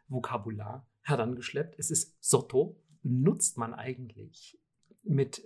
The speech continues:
dem Verb suru hinten dran, also machen. Das kennen die japanisch Lernenden von euch schon. Ähm, und bedeutet so viel wie, ja, sich fürchterlich erschrecken,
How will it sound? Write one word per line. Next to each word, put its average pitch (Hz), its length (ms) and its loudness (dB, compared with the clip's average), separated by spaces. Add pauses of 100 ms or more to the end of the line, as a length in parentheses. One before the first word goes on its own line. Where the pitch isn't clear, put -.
(180)
dem 117 340 -4
Verb 113 440 -6
suru 131 460 -2 (140)
hinten 202 260 -6
dran, 190 160 -4
also 110 260 -8
machen. 104 420 -4
Das - 320 -8
kennen 135 300 -2
die 160 80 0
japanisch 165 440 0
Lernenden 170 340 2
von 175 160 -8
euch 170 160 -8
schon. 202 260 -2 (420)
Ähm, 147 220 0 (100)
und 143 260 0
bedeutet 139 500 0
so 139 100 -2
viel 135 420 -8
wie, 127 260 -8 (320)
ja, 127 140 2
sich - 340 -2
fürchterlich 190 680 4
erschrecken, 135 680 -2